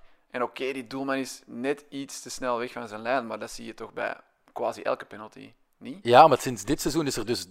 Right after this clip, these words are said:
Speaker 2: de regel ingevoerd, hè, dus dat ze één voet op de lijn moeten houden, de doelmannen. En het is niet de eerste keer dat het in Spanje, eh, bestraft wordt, want vorige week was er
Speaker 1: Hij
Speaker 2: ook
Speaker 1: kreeg er geel voor zelfs, denk ik.
Speaker 2: Ja,
Speaker 1: Hij
Speaker 2: ja,
Speaker 1: kreeg
Speaker 2: dat
Speaker 1: geel.
Speaker 2: wat belachelijk is,
Speaker 1: Ja.
Speaker 2: maar, maar goed, dat zijn de regels.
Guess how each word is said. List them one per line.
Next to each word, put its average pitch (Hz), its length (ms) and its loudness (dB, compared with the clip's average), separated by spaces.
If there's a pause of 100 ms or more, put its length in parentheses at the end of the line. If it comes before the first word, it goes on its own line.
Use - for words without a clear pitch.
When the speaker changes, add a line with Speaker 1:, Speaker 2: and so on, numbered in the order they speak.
Speaker 2:
de 107 120 0
regel 127 320 -2
ingevoerd, 101 540 -6
hè, 143 160 -2
dus 104 200 -10
dat 104 140 -6
ze - 160 -12
één 123 280 -6
voet 123 320 -4
op 127 200 2
de 127 80 0
lijn 113 320 0
moeten 127 280 -2
houden, 120 380 0
de 139 80 -8
doelmannen. 151 440 -4 (360)
En 117 260 0
het - 140 -6
is 127 100 -6
niet 165 120 -8
de - 60 -4
eerste 143 320 0
keer 156 240 0
dat 127 140 6
het 117 120 -4
in 107 100 -6
Spanje, 151 600 0
eh, 101 360 -6 (100)
bestraft - 480 2
wordt, 170 240 -4
want 110 280 -10
vorige 120 360 -6
week 123 280 -6
was 120 200 -4
er 117 60 -10
Speaker 1:
Hij 110 80 -10
Speaker 2:
ook - 60 -10
Speaker 1:
kreeg 120 180 -2
er 107 100 -10
geel 143 280 -4
voor 226 160 -10
zelfs, 110 280 -10
denk 110 180 -16
ik. 113 80 -16
Speaker 2:
Ja, 131 120 6
Speaker 1:
Hij 185 100 10
Speaker 2:
ja, 175 80 8
Speaker 1:
kreeg 117 120 2
Speaker 2:
dat 101 80 -12
Speaker 1:
geel. 160 240 -8
Speaker 2:
wat 110 140 -8
belachelijk 120 400 -4
is, 190 160 -4
Speaker 1:
Ja. 123 220 0
Speaker 2:
maar, 101 120 -6
maar 107 120 -4
goed, 127 160 -2
dat 160 100 2
zijn 139 160 0
de 113 80 0
regels. 131 420 -2